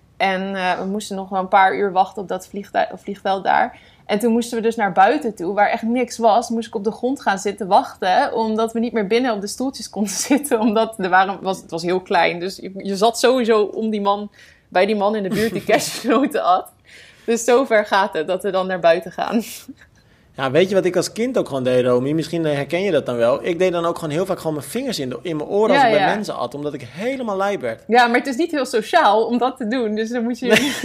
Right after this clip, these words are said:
Speaker 1: <laughs> Ik ben ook bang als iedereen dit, als, als mensen dit nu horen, dat ze nooit meer in mijn buurt durven te eten. Maar zo erg is het niet. Als er
Speaker 2: <laughs>
Speaker 1: achtergrondgeluiden zijn, is het meestal oké. Maar als ik,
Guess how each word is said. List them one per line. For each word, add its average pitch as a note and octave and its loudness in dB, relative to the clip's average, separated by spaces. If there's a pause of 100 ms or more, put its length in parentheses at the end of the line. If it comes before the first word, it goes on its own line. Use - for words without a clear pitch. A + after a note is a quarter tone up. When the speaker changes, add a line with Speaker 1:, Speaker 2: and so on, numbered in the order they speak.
(200)
Speaker 1:
<laughs> - -8 (1120)
Ik - -6
ben B3+ 2
ook C4+ 0
bang C4 4
als C#4 -4
iedereen C#4 0
dit, C4 -6
als, A3+ -4
als A#3 0
mensen B3 0
dit A#3+ -2
nu A#3 0
horen, B3 2
dat A3+ 2
ze A#3 -6
nooit A#3+ 0
meer A#3 -2
in G#3 -4
mijn G#3+ -2
buurt G#3+ 0
durven G#3 0
te - -8
eten. F#3 -2
Maar F#3 -4
zo A#3 4
erg A#3+ 4
is A#3 -2
het G3+ -6
niet. F3+ -4
Als G3+ 0
er - 2
Speaker 2:
<laughs> A#3 4
Speaker 1:
achtergrondgeluiden A3 2
zijn, G#3 -2
is G#3 -4
het G#3 -8
meestal F#3+ -2
oké. F#3 0
Maar F3 -2
als A3+ 2
ik, A3 -8